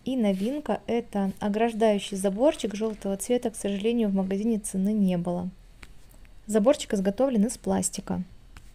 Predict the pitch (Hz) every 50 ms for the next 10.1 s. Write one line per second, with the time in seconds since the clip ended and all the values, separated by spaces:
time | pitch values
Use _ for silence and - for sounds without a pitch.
0 | - - - - - - - - - - - - - - - _ _ _ _ _
1 | _ _ _ - - - - - - - - - - - - 233 240 254 269 277
2 | 262 233 233 233 214 220 233 233 247 240 226 214 220 214 214 254 294 320 302 -
3 | 233 208 - - - - 190 - 196 190 202 226 247 233 226 240 226 202 202 202
4 | 220 269 294 - 254 - - - - 233 233 226 - 226 202 196 190 190 185 190
5 | 196 202 233 277 294 - - - 214 196 196 220 - - 247 - - 220 208 -
6 | - 247 247 - - 196 - 196 190 196 202 - - 202 180 175 - 185 196 196
7 | 233 294 339 330 - - - - - - - - - - - 233 214 226 254 294
8 | 302 - - - - - - - - - - - - - - - - 254 285 -
9 | 269 202 196 - - 233 247 - - 220 233 240 - 214 175 180 175 175 175 175
10 | 180